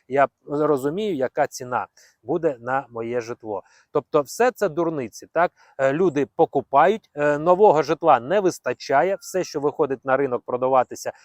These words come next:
все покупається, і це означає, що у людей є гроші, так? Люди покупають. І не всі люди, хто покупає, це, це мільйонери, так? Тобто, е, звичайні люди, які працюють на різних роботах, вони покупають.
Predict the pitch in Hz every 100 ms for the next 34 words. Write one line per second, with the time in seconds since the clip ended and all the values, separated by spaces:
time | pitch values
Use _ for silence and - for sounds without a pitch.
0 | _ - 190 156 143 - 127 147 160 214
1 | - 220 - 147 127 196 - 185 170 170
2 | - 175 143 147 - 139 117 104 113 165
3 | 214 _ 110 120 139 - 101 131 127 -
4 | - 135 156 - _ - 135 202 240 -
5 | - - 165 - 160 120 - _ _ 160
6 | 165 160 156 156 175 160 - 269 160 165
7 | 143 - 135 131 - 120 233 294 135 -
8 | 123 131 - 180 156 165 160 147 120 98
9 | 92 151 - 123 - 127 - - 139 117
10 | 139 - 320 330 240 277 269 151 135 156
11 | 143 147 - 165 143 139 139 131 151 123
12 | 120 107 131 285 - - 117 208 - -
13 | 170 - 135